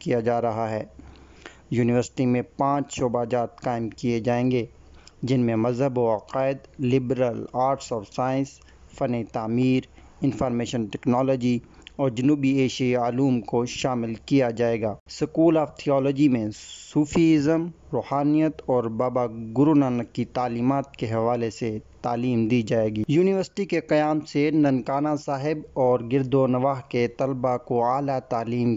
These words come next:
के बेहतरीन मौक़े फराहम होंगे। इस यूनिवर्सिटी में तालिब इल्मों को दीगर मज़ामीन के साथ साथ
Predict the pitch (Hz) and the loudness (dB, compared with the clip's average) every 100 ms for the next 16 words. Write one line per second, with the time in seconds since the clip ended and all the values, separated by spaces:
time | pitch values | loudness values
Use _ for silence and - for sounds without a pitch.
0 | - 117 110 107 117 - 135 139 127 123 | 0 -2 -2 -4 -6 -2 2 4 4 2
1 | 117 117 135 - 123 120 - 135 117 113 | 2 0 -2 -4 -4 -4 -4 -4 -2 -2
2 | 113 120 131 110 107 156 - 156 151 151 | -2 0 2 0 -2 -4 -2 2 2 2
3 | 151 165 139 127 120 - 131 131 131 139 | 0 2 4 4 0 -2 -2 -2 0 0
4 | 147 139 156 135 131 120 117 131 139 156 | 2 4 4 4 0 -2 2 0 2 2
5 | 139 127 117 123 135 139 113 127 104 - | 4 2 0 0 4 2 2 -2 -4 -4
6 | 135 135 - 123 110 - | -4 -4 -8 -8 -8 -14